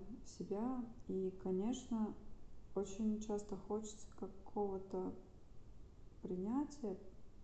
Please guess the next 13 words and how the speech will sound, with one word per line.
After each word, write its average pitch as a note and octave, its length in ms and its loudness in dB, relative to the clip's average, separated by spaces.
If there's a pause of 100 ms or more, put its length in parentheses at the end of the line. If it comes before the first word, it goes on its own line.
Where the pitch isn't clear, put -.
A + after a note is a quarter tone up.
поддержки, A3 720 0
ну, G3 180 2
всем, F#3+ 400 0
да. A#3+ 120 -2 (1600)
А, G#3+ 40 2 (460)
вот. F#3 160 0 (500)
И B3+ 280 4
очень G#3 520 0
хорошо, F3 420 0
когда F3 460 2 (2000)
все G3 200 2
это F3+ 140 0
есть. G3 520 2